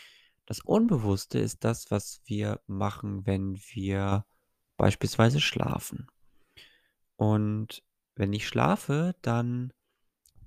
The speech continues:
träume ich manchmal. Und mit wem ich dann in meinen Träumen die Nächte verbringe, kann immer wieder ein Fingerzeig sein auf das, was so im Alltag passiert.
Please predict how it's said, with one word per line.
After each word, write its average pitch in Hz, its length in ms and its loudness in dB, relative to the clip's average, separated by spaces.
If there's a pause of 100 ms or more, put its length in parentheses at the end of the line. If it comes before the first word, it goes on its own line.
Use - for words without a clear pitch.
träume 160 400 2
ich - 200 -6
manchmal. - 600 -10 (520)
Und 113 280 4 (960)
mit 107 260 -2
wem 160 300 4
ich 117 220 -6
dann 117 360 -4 (420)
in 110 160 0
meinen 95 360 2
Träumen 165 880 0
die 98 100 -4
Nächte 95 340 -2
verbringe, 107 600 -4 (1900)
kann 139 280 0 (280)
immer 135 340 -2
wieder 135 500 -4 (360)
ein 110 120 -4
Fingerzeig 104 680 -2
sein 92 220 -2
auf - 200 -6 (200)
das, - 360 0
was 104 160 0
so 107 100 0
im 101 140 -4
Alltag - 360 -4
passiert. - 600 -10